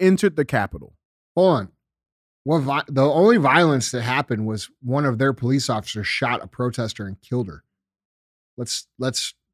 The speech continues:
Speaker 2: remember the fucking facts.
Speaker 1: Yeah, he made
Speaker 2: And
Speaker 1: a
Speaker 2: then they had a
Speaker 1: statement.
Speaker 2: candlelight vigil for all the victims, but not her.
Speaker 1: Right, right. Her name wasn't even mentioned.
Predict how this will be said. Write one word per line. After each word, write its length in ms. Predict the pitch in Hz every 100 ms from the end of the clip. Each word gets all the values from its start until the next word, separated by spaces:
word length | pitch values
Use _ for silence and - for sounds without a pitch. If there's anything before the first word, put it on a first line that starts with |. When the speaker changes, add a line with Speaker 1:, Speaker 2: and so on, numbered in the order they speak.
| _ 127
Speaker 2:
remember 400 | 127 139 143 131
the 80 | 110
fucking 360 | 135 117 104
facts. 520 | - 110 - - - _ _ _ _ -
Speaker 1:
Yeah, 140 | 208
he 100 | 185
made 100 | 254
Speaker 2:
And 80 | 165
Speaker 1:
a 40 |
Speaker 2:
then 40 | 196
they 120 | 214
had 120 | 196 170
a 20 |
Speaker 1:
statement. 180 | 123 165
Speaker 2:
candlelight 480 | 180 180 165 156
vigil 420 | 113 156 139 131 117
for 180 | 127
all 120 | 120 127
the 80 |
victims, 420 | 107 127 - 104 92
but 140 | 117
not 180 | 113 107
her. 280 | 101 87 - _ 107
Speaker 1:
Right, 240 | 104 - _ _ _ _ _ -
right. 260 | 110 110 - _ _
Her 60 | 104
name 180 | 117 110
wasn't 220 | 107 110
even 180 | 107 101
mentioned. 360 | 120 139 82